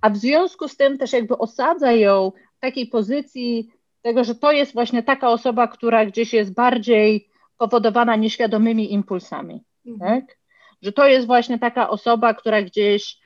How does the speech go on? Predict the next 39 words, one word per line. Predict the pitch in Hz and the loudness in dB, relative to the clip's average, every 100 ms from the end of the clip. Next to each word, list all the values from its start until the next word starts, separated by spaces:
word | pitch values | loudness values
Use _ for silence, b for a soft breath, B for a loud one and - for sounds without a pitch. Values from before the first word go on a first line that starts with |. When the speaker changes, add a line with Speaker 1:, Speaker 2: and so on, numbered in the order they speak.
| b b _ 190 | b b _ -6
Speaker 1:
tak, | 214 214 202 | -4 -4 -4
że | 208 | -2
ta | 214 214 | 0 0
histeria | 226 - - 254 254 220 185 | -2 -6 2 2 4 2 2
i | 196 | -2
ta | 202 | -6
podróżująca | - 196 220 208 220 214 233 240 226 | -6 -4 -4 -2 2 4 2 0 -4
po | 214 208 | -4 -6
ciele | - 220 208 | -2 0 2
macica, | 214 220 247 - 190 | -2 -4 -10 -6 -6
tak | 147 160 | -6 -8
jak, | 180 175 - | -8 -8 -12
e, | - 180 170 165 | -14 -4 0 0
tak | - 185 185 | -2 -8 -6
jak | 170 | -8
to, | - 185 180 - | -6 -4 -4 -6
e, | 185 175 170 | -4 -2 -2
właśnie | 170 170 - 190 | -4 -8 -6 -4
jeszcze, | 180 175 - 180 175 B B B B B - | -4 -4 -2 0 -2 B B B B B -4
e, | 185 180 170 | 0 2 0
w | |
tamtym | - 190 202 185 | -2 -2 -2 -4
czasie | 185 175 190 | -4 -6 -4
się | 196 | -4
wyobraż-, | 175 196 185 180 - | 0 0 2 0 -2
wyobrażali | 175 185 202 190 190 190 185 180 165 165 | -10 -6 -2 0 0 2 4 4 2 -6
sobie | - 185 175 170 170 | -6 -6 -2 -2 -2
lekarze, | 185 180 180 160 170 175 | -4 -6 -2 -2 0 -2
tak, | 185 196 202 | 2 0 0
że | 202 | -2
jakby | 196 180 196 | -2 -2 -4
to | - 233 | 2 2
powoduje | 233 214 202 190 220 202 | 2 -2 -2 0 2 2
jakby | 185 190 | 0 -2
taką | 196 208 | -4 -2
niestabilność. | 202 196 214 185 220 220 170 - - | -2 -2 -2 -2 -2 -2 -4 -8 -10
I | |
myślę, | 185 196 208 | -8 -2 -2
że | 208 | 0